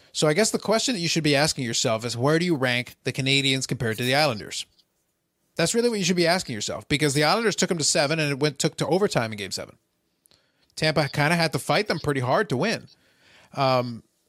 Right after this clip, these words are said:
and I'd argue that your goaltending situation is better than the Islanders. And if you're playing a bunch of overtimes, really goaltending could be the difference. And you just gotta steal one. So I'm not here, so I'm not gonna suggest the Canadiens are gonna sweep in four or anything that nuts.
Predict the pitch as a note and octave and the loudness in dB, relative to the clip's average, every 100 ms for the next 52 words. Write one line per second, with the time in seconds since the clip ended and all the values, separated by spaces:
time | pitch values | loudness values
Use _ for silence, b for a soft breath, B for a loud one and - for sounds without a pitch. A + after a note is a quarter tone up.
0 | _ D3 C3+ C3 C#3+ D3+ D3 F#3 F#3+ D#3 | _ 0 0 0 0 2 2 0 0 0
1 | D3+ D#3 C#3 C#3 C3+ C#3 C3+ C#3 C#3+ C3+ | 0 0 2 2 0 0 0 0 0 -2
2 | D3 C3+ C#3+ C#3+ D#3 C3+ D#3 D#3+ F3 F3 | -2 0 0 0 -2 0 0 0 -2 -2
3 | E3+ B3 D4 G2 - - _ _ _ _ | -2 -2 -4 -8 -12 -14 _ _ _ _
4 | _ _ _ _ - C#3 C#3 D3 D3 D3 | _ _ _ _ -4 0 2 2 0 0
5 | D3+ F3+ D#3 D#3+ D3+ D#3 D#4 - D3+ C#3 | 0 2 2 0 0 0 0 0 0 0
6 | A3 F3+ C#3 F3+ B3 E3 G3 G#3+ C#4 A3+ | 0 -2 0 2 2 2 0 0 -2 -2
7 | F3+ F3 F3 D3+ G#3 - D3 C#3+ C#3 B | 0 0 0 0 -2 -2 -4 -4 -6 B
8 | B C3+ E3 - C#4 - A#3 D#3 D3 A3 | B -4 -2 0 0 0 0 0 2 0
9 | F#3 - _ _ _ _ _ _ _ _ | -2 -10 _ _ _ _ _ _ _ _
10 | _ _ _ _ _ _ - - F3 F#3+ | _ _ _ _ _ _ -6 0 2 2
11 | G3+ F#3 F#3+ D3 D3+ D#3+ A#3 F3+ D#3 D3 | 2 2 2 2 0 2 0 0 -2 0
12 | E3 - D3+ D#3+ C#3+ C#3+ C#3 - C#3+ B2 | 0 0 2 2 2 0 0 0 0 -2
13 | A2 C#3 D3+ D#3 C#3+ F#3 F3 F3 G#3+ F3+ | -2 2 4 4 2 0 0 0 0 0
14 | C3+ - - | -4 -4 -8